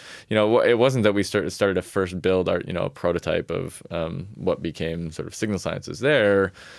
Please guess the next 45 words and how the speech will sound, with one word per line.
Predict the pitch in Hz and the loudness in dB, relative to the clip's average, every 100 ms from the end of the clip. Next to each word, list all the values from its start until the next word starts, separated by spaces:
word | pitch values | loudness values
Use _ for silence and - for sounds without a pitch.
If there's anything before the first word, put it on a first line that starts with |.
| - - | -8 2
but | |
it | 101 | 2
was | 95 | 4
really | 117 147 104 | 4 4 4
that | 92 | 4
we | 95 | 2
were | 95 | 2
just | 87 90 | 0 0
learning | 92 98 92 | 2 2 0
the | 90 | 0
lessons | 90 92 95 87 82 | 0 0 -2 -2 -2
that | 85 78 | -2 0
really | 92 90 | 2 2
everybody | 85 90 85 80 | 2 2 0 0
else | 85 87 | 0 -4
was | 82 | -8
gonna | 85 | -4
have | 87 - | -4 -4
to | 80 | -4
learn | 80 82 87 | -2 -2 -4
in | 90 | -6
the | 85 | -8
future. | - 87 - 127 143 139 - - - - - | -8 -8 -2 0 0 -2 -10 -20 -20 -18 -2
And | 95 | 2
I | |
think | 113 104 | 2 2
the | |
moment | 92 95 98 98 | 2 2 2 2
that | 92 82 | 0 0
we | 87 | 0
got | 90 85 | 0 2
really | 90 87 | 0 0
excited | 87 90 92 87 | 0 0 0 0
about | 85 87 85 - - | 0 0 -2 -8 -10
the | 90 85 | -6 -4
business | 90 92 90 | -2 -4 -4
potential | 92 85 92 95 90 85 | -6 -4 -4 -2 0 0
was, | 80 73 73 - - - | -2 -6 -8 -10 -12 -8
um, | 85 78 73 92 - - - - - | -6 -4 -6 -12 -16 -20 -20 -20 -4
was | 95 87 | -2 2
as | 92 104 | 2 2
we | 107 | 2
started | 107 101 95 | 2 2 2
giving | 98 90 87 | 2 0 -2
talks | - 107 104 - - - | -2 0 0 -2 -8 -10